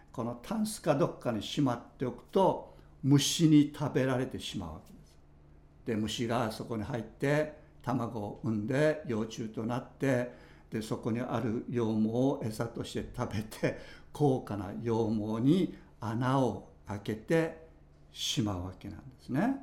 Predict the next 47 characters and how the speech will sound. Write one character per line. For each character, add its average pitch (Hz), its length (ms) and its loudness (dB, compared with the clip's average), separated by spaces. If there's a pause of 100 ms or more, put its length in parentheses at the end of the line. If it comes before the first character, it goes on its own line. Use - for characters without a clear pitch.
(540)
ま 185 140 2
た、 220 300 6
当 277 220 2
時 202 120 2
の 156 180 6
宝 170 360 2
物 165 420 4
は、 208 420 6 (280)
え 120 500 0 (160)
ー、 - 40 -10
穀 196 300 2
物 196 380 2
や 156 400 6 (420)
金 190 480 2
属 143 380 -2
が、 202 340 4
え 117 80 -6
ー、 - 40 -8
そ 120 260 -2
う - 20 -8
で 92 140 -10
し - 140 -16
た。 - 80 -18 (1120)
穀 269 320 4
物 247 300 6
も 180 360 4
食 180 160 2
べ 247 140 8
ず 151 160 4
に、 208 440 6 (440)
え 208 220 -2
ー、 - 140 -12
倉 302 280 4
庫 170 140 4
に 127 140 4
蓄 180 540 4
え 196 60 6
て 151 160 0
お 120 80 2
く - 140 -12
と - 520 4 (360)
腐 - 340 2
れ 202 100 6
て 127 420 2
し - 280 -2
ま 127 220 2
い、 123 60 -4